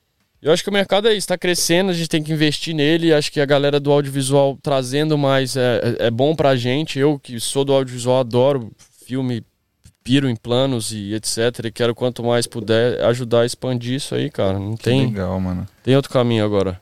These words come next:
Speaker 2: E quando você atende, assim, é, alguma produtora ou, ou algum diretor, você tem,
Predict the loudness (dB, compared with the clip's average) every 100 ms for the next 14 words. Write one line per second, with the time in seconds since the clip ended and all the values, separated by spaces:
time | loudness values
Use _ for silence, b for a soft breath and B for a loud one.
0 | -6 0 2 2 2 2 2 0 0 0
1 | 2 0 0 0 0 0 0 -2 0 0
2 | 0 0 0 0 -2 -6 -4 0 2 4
3 | 2 0 0 0 0 0 0 0 0 2
4 | 0 0 B B B B 0 2 2 0
5 | 2 4 4 4 4 4